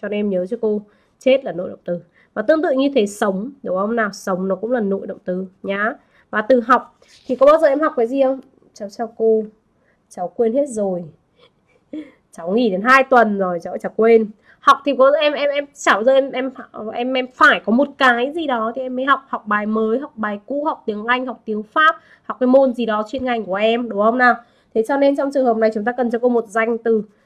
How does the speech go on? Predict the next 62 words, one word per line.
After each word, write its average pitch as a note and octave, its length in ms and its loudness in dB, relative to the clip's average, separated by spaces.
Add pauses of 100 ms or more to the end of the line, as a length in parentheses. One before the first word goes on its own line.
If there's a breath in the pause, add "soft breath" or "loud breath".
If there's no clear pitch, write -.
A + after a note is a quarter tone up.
(140 soft breath)
Chính A#3+ 200 0
vì D#4 100 0
nó B3 140 4
là C4+ 120 2
danh B3 260 2
từ A#3+ 240 2
cho A#3 80 -4
nên A3+ 140 0
nó G3+ 80 -2
cũng A3+ 220 -10
sẽ B3 100 -8
là G3+ 320 -2 (160)
ngoại G3+ 240 -6
động F#3+ 180 -10
từ, G3 240 -4 (120)
được F#3 120 -12
chưa? G#3 240 -2 (120)
Thì F#3 60 -14
đấy F#3 160 -4
là G#3+ 80 -8 (100)
tám G3+ 380 -4
cái F4 80 -10
động B3+ 120 -2 (100)
từ G#3+ 100 -2 (420 loud breath)
nhá. B3 240 2 (400 loud breath)
Và A3 40 -4
bây B3 100 6
giờ C4 120 6
cô C4 100 4
sẽ, C#4 320 -4
cái C4 80 -4
đấy C4 160 4
là D#4+ 60 4
hình C#4+ 120 0
thức F4 100 -6
đầu C4 260 2
tiên. C#4 220 2 (1200)
Tám G#3+ 220 -2
cái C4 80 2
hình B3 160 0
thức C#4 100 -4
đầu A#3+ 140 0
tiên. A#3+ 200 2 (340 soft breath)
Bây C#4 120 6
giờ C4+ 40 0
cô C#4+ 60 8
sẽ C#4+ 140 0
hướng A#3+ 140 4
dẫn B3+ 180 0
cho D4 100 -4
em C4+ 160 -2
qua C4 200 4
một B3 140 0
tí G#3+ 260 -2
về B3 300 2
cái G3 360 -2
việc B3 320 -4
là G3 220 -2
các A#3 200 -12
cái A#3+ 100 -8
hình A3 200 0
thái. G3+ 400 -6